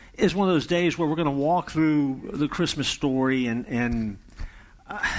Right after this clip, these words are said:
say some things about it I hope will help you as you kind of ramp up and get ready to celebrate Christmas in the days ahead.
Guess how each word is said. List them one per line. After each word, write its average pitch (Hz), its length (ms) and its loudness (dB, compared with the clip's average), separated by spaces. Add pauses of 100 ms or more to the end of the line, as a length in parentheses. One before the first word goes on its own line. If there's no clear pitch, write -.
(400)
say 262 260 2
some 190 140 0
things 190 220 0
about 156 260 2
it 143 60 0
I 135 140 2
hope 147 560 0
will 143 180 2
help 175 340 -2
you 160 180 4
as 143 220 2
you 143 100 -2
kind 147 240 0
of 127 160 0
ramp 151 300 0
up 147 220 0
and 110 120 -2
get 139 140 0
ready 139 280 2
to 123 100 -2
celebrate 131 440 -2
Christmas 135 440 -2 (580)
in 160 300 0
the 147 60 -2
days 156 280 2
ahead. 143 420 2